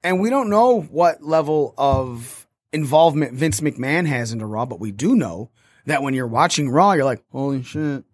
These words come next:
can't fucking wait." Um, they're trying to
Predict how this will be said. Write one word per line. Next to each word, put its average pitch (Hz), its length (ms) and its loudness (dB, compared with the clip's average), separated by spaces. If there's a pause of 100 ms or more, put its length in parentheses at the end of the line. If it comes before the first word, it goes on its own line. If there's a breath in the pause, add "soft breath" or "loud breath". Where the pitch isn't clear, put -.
(120)
can't 131 240 -8
fucking 131 300 -2
wait." 151 300 2 (640 soft breath)
Um, 127 520 0 (1300)
they're 185 460 4 (920)
trying 214 460 0
to 175 440 -2